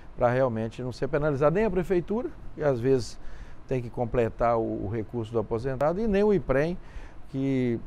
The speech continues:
no passado aí foi mal administrado e acabou tendo um rombo, que todo mundo sabe, era inclusive tema de, até de campanha, né, do, do, em relação ao iprem.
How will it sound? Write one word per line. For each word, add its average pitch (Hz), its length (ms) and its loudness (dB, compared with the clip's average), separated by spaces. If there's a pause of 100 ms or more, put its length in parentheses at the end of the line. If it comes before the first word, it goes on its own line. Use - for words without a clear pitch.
no 123 140 -6
passado 120 540 4
aí 110 180 2
foi 117 360 0
mal 117 180 2
administrado 113 680 0
e 120 40 2
acabou 117 380 0
tendo 123 280 -2
um 110 60 -4
rombo, 120 420 -2
que 107 60 -6
todo 123 160 -2
mundo 113 180 -4
sabe, 107 460 4
era 98 260 0
inclusive 98 640 -4 (140)
tema 117 300 2
de, 107 120 0
até 120 180 0
de 123 100 -6
campanha, 117 680 -2
né, 123 200 -2
do, 107 140 -2
do, 95 300 -2
em 82 80 -6
relação 104 440 0
ao 104 60 0
iprem. 113 440 -2